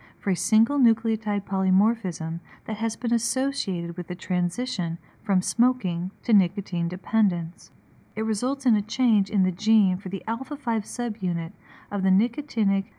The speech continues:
acetylcholine receptor, which is located on chromosome fifteen. Testing was also performed on another genetic variant in a cluster of genes related to the alpha five,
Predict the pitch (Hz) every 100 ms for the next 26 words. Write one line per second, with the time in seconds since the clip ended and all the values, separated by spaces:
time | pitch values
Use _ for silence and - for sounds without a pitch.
0 | - - 214 208 208 202 196 196 185 185
1 | - 240 - 165 165 - - - 220 220
2 | 214 226 269 285 196 185 202 220 226 -
3 | 180 170 175 175 180 175 160 - - 220
4 | 180 165 180 _ _ _ - - _ -
5 | 269 294 330 285 233 - 240 269 - 240
6 | - 202 - 180 175 175 190 175 180 185
7 | 240 269 - 214 190 196 190 185 208 214
8 | 175 165 - - - - 202 208 - -
9 | 285 294 - 214 185 - 180 170 170 -
10 | - - 202 190 190 247 254 233 190 180
11 | 170 190 - 180 - 226 202 175